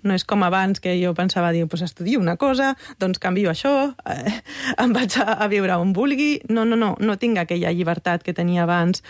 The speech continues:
no puc tornar a aprendre, no puc tornar a treballar d'una altra cosa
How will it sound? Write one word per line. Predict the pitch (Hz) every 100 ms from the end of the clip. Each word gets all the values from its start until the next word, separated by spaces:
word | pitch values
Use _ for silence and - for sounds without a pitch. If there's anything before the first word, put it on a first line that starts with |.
| -
no | - 208
puc | 214 -
tornar | 180 175 175
a | 160
aprendre, | 180 175 170 170 170 - - -
no | 202
puc | 190 220 - _ _ -
tornar | 190 185 180
a | 175
treballar | 180 180 180 175
d'una | 175 180
altra | 165 170
cosa | 180 175 175